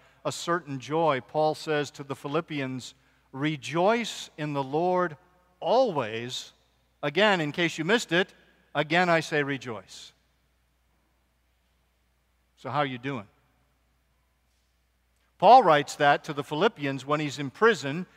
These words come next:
chained to a guard, awaiting trial and probable death. Rejoice always, amidst suffering, amidst trials,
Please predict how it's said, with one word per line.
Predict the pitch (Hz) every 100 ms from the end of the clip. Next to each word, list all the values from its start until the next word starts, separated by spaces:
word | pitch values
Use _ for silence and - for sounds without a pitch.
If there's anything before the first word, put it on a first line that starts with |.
| _
chained | - 202 226 233
to | - 165
a | 156
guard, | 135 131 139 160
awaiting | 160 160 196 226 214
trial | - 165 143 151 175 160
and | 160
probable | - 190 185 170 190
death. | 208 208 - - _ _ _ _ _ _ _ _ _ _ -
Rejoice | 147 131 165 170 160 -
always, | 180 185 131 98 101 - - _ _ _ _ _ _ _ _ _
amidst | 135 160 175 -
suffering, | 165 139 - 120 104 101 _ _ -
amidst | 135 175 - -
trials, | 151 131 110 101 - -